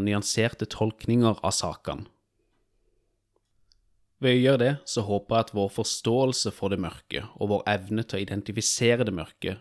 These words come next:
kan bli bedre. Kanskje vi til og med kan gjøre en bedre innsats for å forhindre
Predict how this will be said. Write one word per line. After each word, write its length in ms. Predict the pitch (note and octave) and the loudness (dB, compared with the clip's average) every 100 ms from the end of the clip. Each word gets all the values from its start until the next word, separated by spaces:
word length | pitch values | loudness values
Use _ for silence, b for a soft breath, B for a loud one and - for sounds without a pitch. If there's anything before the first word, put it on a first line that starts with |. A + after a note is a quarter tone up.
| - | -8
kan 160 | G2+ G2 | -6 -4
bli 140 | G2 | -2
bedre. 400 | F#2+ G#2 - C2 - _ _ _ _ _ _ _ _ _ | 0 -2 -2 -8 -10 _ _ _ _ _ _ _ _ _
Kanskje 260 | - B2 C3 | 0 2 2
vi 80 | C3 | 0
til 220 | A2+ A#2 | 2 2
og 20 | |
med 160 | A2 G#2+ | 2 0
kan 160 | G2+ | -2
gjøre 240 | G2+ G2 G2+ | -2 -2 -2
en 80 | G2 | 0
bedre 280 | G#2 G#2 G#2+ | 2 2 0
innsats 320 | F#2+ - G#2 | -2 -4 -4
for 160 | - G2+ | -4 -6
å 140 | - | -6
forhindre 580 | G2 - A#2 C3+ B2 | -6 -2 2 0 0